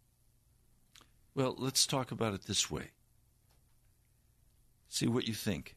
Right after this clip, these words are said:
Alexandra. In First John, the second chapter,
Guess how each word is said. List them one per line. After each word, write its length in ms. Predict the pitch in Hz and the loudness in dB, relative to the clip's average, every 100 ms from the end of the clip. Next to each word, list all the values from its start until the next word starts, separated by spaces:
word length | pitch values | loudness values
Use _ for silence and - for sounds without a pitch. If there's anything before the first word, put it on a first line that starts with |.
| - | -6
Alexandra. 640 | 85 73 82 73 67 82 - - _ _ _ - _ - - - - - - _ _ - _ - _ _ _ - | -4 -2 -2 -2 -4 -8 -12 -20 _ _ _ -20 _ -20 -20 -20 -20 -20 -20 _ _ -20 _ -20 _ _ _ -2
In 160 | 107 | 0
First 400 | 98 143 165 - | 0 0 2 2
John, 460 | 143 110 90 95 120 - - _ _ - _ _ - | 2 2 2 0 -2 -8 -20 _ _ -20 _ _ -2
the 100 | 101 | 0
second 480 | - 135 127 143 - | 2 0 0 -2 0
chapter, 560 | - 101 - 73 73 | 0 0 -2 -8 -8